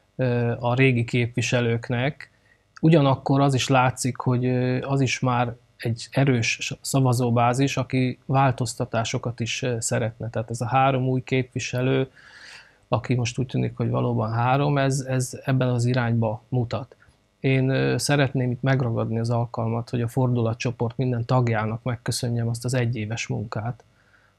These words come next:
amit, ö, arra áldoztak, áldoztunk, hogy ezt a választási programot, ö, kidolgozzuk, és úgy néz ki, hogy egy, ö, jelöltünk, ö, de lehet, hogy talán kettő is, ö, be fog kerülni a képviselőtestületbe.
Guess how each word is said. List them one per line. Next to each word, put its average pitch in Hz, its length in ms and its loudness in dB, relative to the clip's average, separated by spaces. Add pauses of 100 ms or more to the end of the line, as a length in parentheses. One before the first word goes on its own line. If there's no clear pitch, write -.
(140)
amit, 117 400 -2
ö, 123 300 0
arra 127 240 2
áldoztak, 117 720 0
áldoztunk, 117 720 -2
hogy 113 280 -2
ezt 107 220 -8
a 117 80 0
választási 117 600 -2
programot, 120 640 -2
ö, 117 240 -2
kidolgozzuk, 139 840 2 (360)
és - 100 -10
úgy 139 100 4
néz 131 240 2
ki, 135 120 2
hogy 123 180 0
egy, 123 280 0
ö, 117 300 0 (240)
jelöltünk, 120 800 0
ö, 117 300 -4
de 113 200 -6
lehet, 110 320 -10
hogy 113 160 -12
talán 110 300 -10
kettő 127 420 -4
is, 110 260 -6
ö, 117 360 -4 (100)
be 117 260 -4
fog 117 180 -8
kerülni 120 400 -2
a 113 80 -4
képviselőtestületbe. 131 1400 0